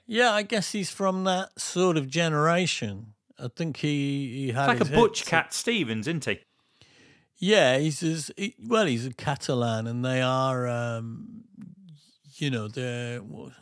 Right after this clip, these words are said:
Speaker 1: what's, how can I put it? They're, oh, I better not say anything in case I, in case I say the wrong thing. But they're, they're like gypsies, the Catalans, you know, and their,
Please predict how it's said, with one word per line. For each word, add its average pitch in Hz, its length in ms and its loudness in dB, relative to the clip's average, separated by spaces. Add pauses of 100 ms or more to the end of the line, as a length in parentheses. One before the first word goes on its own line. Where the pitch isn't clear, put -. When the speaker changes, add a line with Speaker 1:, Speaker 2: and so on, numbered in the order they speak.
(120)
Speaker 1:
what's, - 280 -18 (380)
how 165 80 -18
can - 200 -14
I 117 100 -10
put 123 220 -10
it? 107 160 -12 (1120)
They're, 170 560 2 (1200)
oh, 147 240 -4
I 139 40 0
better 131 280 2
not 117 180 0
say 104 300 -2
anything 101 360 -6
in 104 100 -8
case 110 340 -4
I, 104 160 0 (480)
in 113 160 -10 (120)
case 123 220 -4
I 107 60 -6
say 117 360 -2
the 107 160 -2
wrong 104 280 -6
thing. 98 500 -8 (400)
But 165 280 2 (540)
they're, 190 400 0
they're 170 200 -6
like 262 320 0
gypsies, 113 640 -2
the 104 100 -14
Catalans, 107 800 -12 (320)
you 160 140 -2
know, 123 160 0
and 127 120 0
their, 127 200 -2